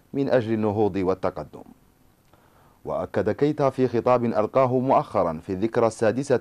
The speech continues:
والخمسين على استقلال البلاد أن المشاورات متواصلة مع المعارضة من أجل الحوار،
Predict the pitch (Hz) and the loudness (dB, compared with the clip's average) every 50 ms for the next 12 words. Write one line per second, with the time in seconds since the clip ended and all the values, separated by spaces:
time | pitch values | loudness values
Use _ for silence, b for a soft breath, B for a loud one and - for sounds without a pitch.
0 | - 107 90 92 104 120 - - 117 117 - - 120 131 151 160 139 117 117 117 | -2 -2 0 0 0 0 0 -4 -4 -4 -4 -6 -4 -4 -2 0 0 2 2 0
1 | 110 - - 117 104 - 104 123 127 127 123 117 101 90 135 120 85 82 85 90 | 0 0 -2 -4 -4 0 0 0 2 2 0 -2 -2 -2 0 0 2 0 0 -2
2 | 78 95 - b b b b b b b b b b b b _ - 117 147 147 | -2 -4 -4 b b b b b b b b b b b b _ -4 -2 0 2
3 | 143 135 120 120 143 135 - 135 123 123 120 117 113 131 135 131 - 135 120 123 | 2 2 4 2 0 0 2 4 4 6 6 6 6 4 4 2 0 -2 0 0
4 | 127 123 123 107 110 117 120 - - 147 120 92 - - 82 78 85 101 104 104 | 0 2 4 4 4 4 2 2 0 0 0 0 0 -4 -8 -6 0 2 2 2
5 | 113 110 104 110 110 95 104 110 107 107 127 120 131 127 131 160 165 147 123 120 | 2 2 2 0 2 4 4 4 6 4 4 4 2 0 0 -4 -6 -4 -4 -4
6 | - - 117 101 92 104 113 104 98 - 120 120 113 92 82 82 80 | 0 0 0 0 0 -2 -4 -4 -4 -2 0 2 4 4 4 2 -2